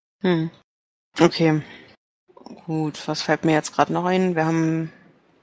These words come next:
ähm, dank Billy Daten aus der,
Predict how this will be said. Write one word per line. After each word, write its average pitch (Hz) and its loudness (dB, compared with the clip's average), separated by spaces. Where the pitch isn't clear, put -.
ähm, 156 0
dank 160 2
Billy 165 2
Daten 151 2
aus 147 -4
der, 151 -2